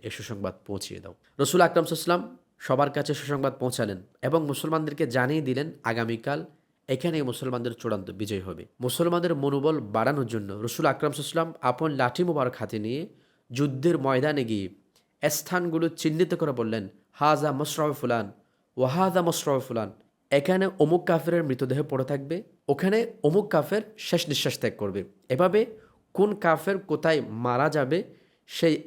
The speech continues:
স্থান পর্যন্ত রাসূল পাক সাল্লাল্লাহু আলাইহি ওয়াসাল্লাম আপন লাঠি মোবারক দিয়ে চিহ্নিত করে দেখিয়ে দিয়েছিলেন।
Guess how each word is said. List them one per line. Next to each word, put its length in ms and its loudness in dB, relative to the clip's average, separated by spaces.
স্থান 360 -2
পর্যন্ত 380 0
রাসূল 300 0
পাক 260 0
সাল্লাল্লাহু 340 -2
আলাইহি 60 -12
ওয়াসাল্লাম 60 -
আপন 280 0
লাঠি 420 0
মোবারক 340 0
দিয়ে 340 -6
চিহ্নিত 420 0
করে 240 -2
দেখিয়ে 340 -2
দিয়েছিলেন। 420 -8